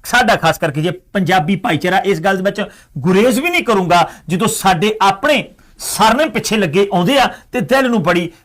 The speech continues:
ਨਮੋਛੀ ਜੀ ਆਉਂਦੀ ਆ, ਔਰ ਦਿਲ ਵਿੱਚ ਇਹ ਵੀ ਆਉਂਦਾ ਸੀ ਕਿਹੜੀ ਕੁਰਾਹੀ ਪੈ ਗਏ ਆ। ਮੈਂ ਕਹੂੰਗਾ ਥੋੜਾ ਜਿਹਾ ਬਰੀਫ ਦੇ ਵਿੱਚ ਗੱਲਬਾਤ ਕਰੀਏ। ਮੈਂ ਕਹਿੰਦਾ ਜੌਲ ਸਾਹਿਬ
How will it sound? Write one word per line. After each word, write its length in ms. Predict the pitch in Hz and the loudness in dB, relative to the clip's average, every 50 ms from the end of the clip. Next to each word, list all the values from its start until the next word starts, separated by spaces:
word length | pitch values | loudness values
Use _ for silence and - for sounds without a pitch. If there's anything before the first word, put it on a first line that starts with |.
| _ 185 | _ 0
ਨਮੋਛੀ 460 | 202 262 311 359 - 359 - 262 277 | 0 2 2 0 0 0 0 -2 0
ਜੀ 160 | 196 240 220 | 0 0 0
ਆਉਂਦੀ 280 | 196 185 185 185 208 226 | -2 -2 -2 0 2 2
ਆ, 60 | 220 | 2
ਔਰ 140 | 214 214 190 | 2 2 0
ਦਿਲ 360 | 156 139 151 202 226 226 226 | -2 -2 -2 -2 -2 -2 -2
ਵਿੱਚ 200 | 214 226 - - | -4 -4 -4 -4
ਇਹ 120 | 220 247 | -4 -2
ਵੀ 120 | 247 277 247 | -2 -2 -2
ਆਉਂਦਾ 240 | 208 190 170 214 | 0 0 0 0
ਸੀ 120 | 220 220 233 | 0 -2 -6
ਕਿਹੜੀ 400 | - _ _ 285 339 349 349 - | -10 _ _ -2 0 0 0 0
ਕੁਰਾਹੀ 320 | - 220 202 170 160 180 | 0 0 0 0 0 -2
ਪੈ 180 | 170 180 170 170 | -2 -2 0 0
ਗਏ 160 | 180 208 233 | 0 0 0
ਆ। 100 | 240 233 233 - - - - | 0 -2 -4 -8 -20 -6 -2
ਮੈਂ 200 | 156 190 240 269 | 0 2 2 2
ਕਹੂੰਗਾ 400 | - 226 226 202 208 285 277 - - - - _ _ | 2 0 2 2 2 2 2 -2 -10 -20 -20 _ _
ਥੋੜਾ 240 | - 302 349 320 269 | 2 2 4 4 4
ਜਿਹਾ 160 | 226 214 226 | 4 2 2
ਬਰੀਫ 460 | 175 135 - 190 247 330 339 240 208 247 | 0 0 -2 0 2 4 4 4 4 2
ਦੇ 80 | 233 | 2
ਵਿੱਚ 220 | 214 196 214 170 185 | 0 0 -2 -2 -2
ਗੱਲਬਾਤ 400 | 160 180 180 175 170 175 175 - | 0 2 2 4 2 0 0 0
ਕਰੀਏ। 400 | - 160 147 139 202 214 208 208 - - _ _ _ 175 | -2 -2 0 2 2 0 0 -2 -6 -20 _ _ _ -2
ਮੈਂ 160 | 180 185 185 | 0 0 0
ਕਹਿੰਦਾ 180 | 196 214 214 | 2 0 0
ਜੌਲ 200 | 185 165 208 226 | 2 2 0 0
ਸਾਹਿਬ 220 | 220 247 247 240 | 2 2 0 0